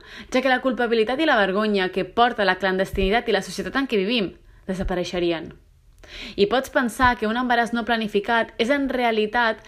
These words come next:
responsabilitat de cada persona i que, per tant, la persona que vol avortar,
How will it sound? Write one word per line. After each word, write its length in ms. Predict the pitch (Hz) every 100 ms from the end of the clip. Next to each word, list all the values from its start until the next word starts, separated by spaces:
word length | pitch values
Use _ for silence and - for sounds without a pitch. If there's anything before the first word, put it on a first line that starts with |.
| - -
responsabilitat 800 | 254 240 - 240 220 220 214 214
de 120 | 214 285
cada 180 | 233 208
persona 600 | 170 170 285 262 180 - - - - -
i 100 | 214
que, 100 | 220
per 200 | 208 202
tant, 300 | 269 247 240 - -
la 180 | 220 220 214
persona 720 | 196 196 294 294 240 160 - - - -
que 100 | 214
vol 160 | 196 254
avortar, 640 | 285 233 220 269 240 -